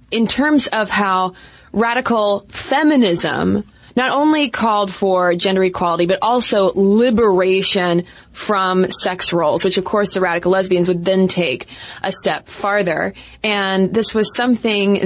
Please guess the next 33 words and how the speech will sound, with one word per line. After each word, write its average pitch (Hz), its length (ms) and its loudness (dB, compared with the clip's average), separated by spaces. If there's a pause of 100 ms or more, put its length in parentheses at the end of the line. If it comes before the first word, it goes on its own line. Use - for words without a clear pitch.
(180)
that 170 340 -4
Ann 190 220 0
Cote 208 500 0
wrote 190 320 2
about 165 380 -2
in 175 80 2
nineteen 180 420 0
seventy-one, 175 920 0
and 175 140 0
we 175 140 2
found 180 380 0
it - 240 -2
over 208 260 2
at 185 140 -4
the 180 60 -2
Chicago 180 600 -2
Women's 180 540 2
Liberation 180 640 0
Union 175 320 2
Archive 220 420 -2
online, 175 560 0
which 175 220 0
is 170 140 0
a 180 80 -2
really 180 260 0
great 160 200 -4
resource. 180 520 -2 (480)
Um, 185 420 0
so 196 640 0 (160)
Anne 240 480 2
wrote 202 300 2
about 185 240 0
how 175 460 0